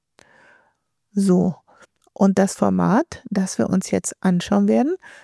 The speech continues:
basiert auf einem der zentralen N-L-P-Modelle, nämlich den Wahrnehmungspositionen eins, zwei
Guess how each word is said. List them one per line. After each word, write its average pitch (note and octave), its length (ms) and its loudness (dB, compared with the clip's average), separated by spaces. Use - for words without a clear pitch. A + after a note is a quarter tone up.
basiert G#3+ 480 0
auf - 200 -4
einem G3+ 240 2
der F#3 220 0
zentralen A3 800 0
N-L-P-Modelle, F#3+ 1080 0
nämlich G#3 360 0
den F3+ 260 0
Wahrnehmungspositionen A3 1500 0
eins, F#3+ 400 -2
zwei F3+ 420 0